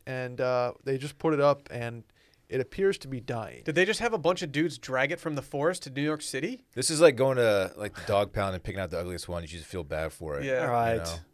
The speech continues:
Speaker 1: It looked good initially, but man,
Speaker 3: Which he needs a home too. I get it.
Speaker 1: I
Speaker 3: That's not what I'm saying.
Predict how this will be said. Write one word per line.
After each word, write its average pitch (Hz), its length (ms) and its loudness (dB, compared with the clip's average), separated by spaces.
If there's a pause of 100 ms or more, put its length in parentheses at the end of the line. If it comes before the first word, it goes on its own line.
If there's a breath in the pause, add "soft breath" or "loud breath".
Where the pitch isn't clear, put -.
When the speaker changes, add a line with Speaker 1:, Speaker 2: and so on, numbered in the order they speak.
(380)
Speaker 1:
It 185 100 0
looked 208 260 -2
good 190 240 4
initially, 180 440 0
but 123 160 -6
man, 156 320 -10
Speaker 3:
Which 214 160 2
he - 80 6
needs - 160 2
a 123 40 0
home 117 200 -2
too. 180 260 -2
I 82 80 -2
get 127 220 -2
it. 82 120 -4 (1120)
Speaker 1:
I - 120 -8
Speaker 3:
That's 117 160 -10
not 117 80 0
what 87 60 -2
I'm 78 40 -10
saying. 69 260 -10